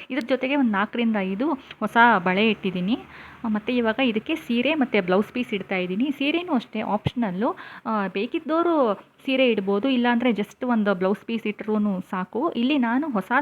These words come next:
ಸೀರೆ ಮತ್ತೆ ಈ ಸೀರೆ ಜೊತೆಗೆ ಬ್ಲೌಸ್ ಪೀಸ್ ಇಡ್ತಾ ಇದ್ದೀನಿ. ಸೀರೆ ಇಟ್ಟ ಮೇಲೆ ಅದ್ರ ಜೊತೆಗೆ ಬ್ಲೌಸ್ ಪೀಸು ಕಂಪಲ್ಸರಿ ಇಡ್ಲೇಬೇಕು. ಸೀರೆ ಇಷ್ಟ ಇಲ್ಲ ಅಂದೋರು ಅಥವಾ ಇಲ್ಲ ಅಂದೋರು just ಒಂದು ಬ್ಲೌಸ್ ಪೀಸ್ ಇಟ್ರೂನು ಸಾಕು. ನಮ್ಮ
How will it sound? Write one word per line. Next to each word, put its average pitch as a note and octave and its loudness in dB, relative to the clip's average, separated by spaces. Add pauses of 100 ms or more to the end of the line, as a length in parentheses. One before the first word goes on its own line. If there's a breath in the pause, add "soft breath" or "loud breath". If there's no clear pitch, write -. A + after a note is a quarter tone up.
(100)
ಸೀರೆ A3+ 2
ಮತ್ತೆ C4 -2
ಈ G#3 -4
ಸೀರೆ B3+ -2
ಜೊತೆಗೆ G#3 -2
ಬ್ಲೌಸ್ G3 -2
ಪೀಸ್ A#3+ -8
ಇಡ್ತಾ F#3 -8
ಇದ್ದೀನಿ. F#3 -4 (340 loud breath)
ಸೀರೆ E4+ -2
ಇಟ್ಟ C#4 -6
ಮೇಲೆ G#3+ -6
ಅದ್ರ G#3+ 0
ಜೊತೆಗೆ A#3 -2
ಬ್ಲೌಸ್ G#3 -2
ಪೀಸು C#4+ -8
ಕಂಪಲ್ಸರಿ A#3 -4
ಇಡ್ಲೇಬೇಕು. G#3+ -2 (840 soft breath)
ಸೀರೆ E4+ -2
ಇಷ್ಟ - -4
ಇಲ್ಲ D4+ 0
ಅಂದೋರು C4+ 2
ಅಥವಾ B3+ -2
ಇಲ್ಲ A3+ 2
ಅಂದೋರು C4+ 2
just A3 -4
ಒಂದು A#3 2
ಬ್ಲೌಸ್ G3 -2
ಪೀಸ್ A#3+ -6
ಇಟ್ರೂನು A#3 -2 (140)
ಸಾಕು. A3+ -4 (1400)
ನಮ್ಮ G#3 -2